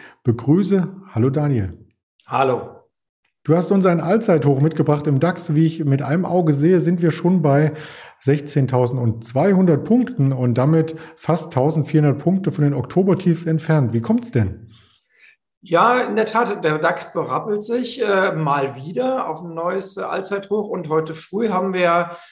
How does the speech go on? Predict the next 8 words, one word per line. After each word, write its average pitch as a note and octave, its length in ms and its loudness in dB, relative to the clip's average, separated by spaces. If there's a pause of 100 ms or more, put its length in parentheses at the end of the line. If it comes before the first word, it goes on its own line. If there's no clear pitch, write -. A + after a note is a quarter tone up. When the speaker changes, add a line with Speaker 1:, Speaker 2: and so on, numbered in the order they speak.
(260)
Speaker 2:
äh, D#3 360 -2
zum D3+ 300 -8
Handelsstart F#3 1040 -6
die D#3 560 -4
Volatilitätstiefs E3 1600 -8
angetestet. D#3+ 920 -4
Also, D3+ 440 -6
äh, D3 200 -6